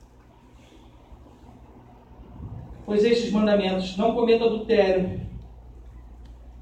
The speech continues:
não mate, não furte, não cobice", e qualquer outro mandamento, Paulo está ali citando alguns que houver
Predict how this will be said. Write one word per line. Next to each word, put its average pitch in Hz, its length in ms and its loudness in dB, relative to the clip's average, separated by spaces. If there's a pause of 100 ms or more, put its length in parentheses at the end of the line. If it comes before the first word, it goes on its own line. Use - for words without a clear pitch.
(100)
não 214 160 2
mate, 190 360 4
não 226 160 2
furte, 202 380 0
não 226 140 0
cobice", 202 480 2
e - 40 -10
qualquer 269 380 6
outro 262 260 10
mandamento, 202 540 2 (320)
Paulo 247 220 8
está 240 220 4
ali 240 180 6
citando 269 480 4
alguns 240 680 2 (1120)
que 254 140 4
houver 208 760 6